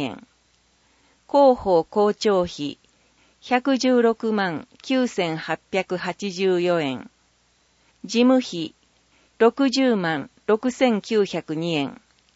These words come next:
養成陳情活動費、ゼロ。支出合計、二百五十五万百二十三円。返還額、四百四十万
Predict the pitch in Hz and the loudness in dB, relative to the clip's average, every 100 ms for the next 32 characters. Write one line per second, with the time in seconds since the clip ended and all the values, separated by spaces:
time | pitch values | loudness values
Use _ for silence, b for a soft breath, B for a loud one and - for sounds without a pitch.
0 | _ _ _ _ _ _ 240 269 269 - | _ _ _ _ _ _ 2 4 4 2
1 | 254 247 202 - 254 247 240 233 220 220 | 4 4 2 -2 2 2 4 2 0 -4
2 | - 214 208 185 170 147 147 - _ _ | -4 -2 0 0 -2 -10 -12 -14 _ _
3 | _ _ _ _ - 226 220 165 - _ | _ _ _ _ -2 2 4 2 -2 _
4 | _ _ _ _ _ _ _ - - 240 | _ _ _ _ _ _ _ -10 -4 -2
5 | 277 254 262 220 240 226 - 214 196 - | -2 -2 -2 2 2 2 0 -2 0 -4
6 | _ _ _ _ _ _ _ 208 240 262 | _ _ _ _ _ _ _ -4 0 0
7 | 247 247 214 226 220 220 196 202 190 185 | 0 0 2 2 2 0 0 -2 -4 -6
8 | - - 202 - 233 226 170 156 151 - | -10 -8 -6 -2 0 0 -2 -4 -6 -6
9 | 170 156 147 131 - _ _ _ _ _ | -6 -4 -6 -6 -10 _ _ _ _ _
10 | _ _ _ _ - 269 262 254 247 214 | _ _ _ _ -2 2 2 2 0 0
11 | 170 165 - 127 - _ _ _ _ _ | -4 -6 -8 -10 -10 _ _ _ _ _
12 | _ _ - 247 269 247 202 180 175 196 | _ _ 0 4 4 2 -2 0 0 0
13 | 196 190 190 175 156 147 131 | 0 0 0 0 -2 -4 -6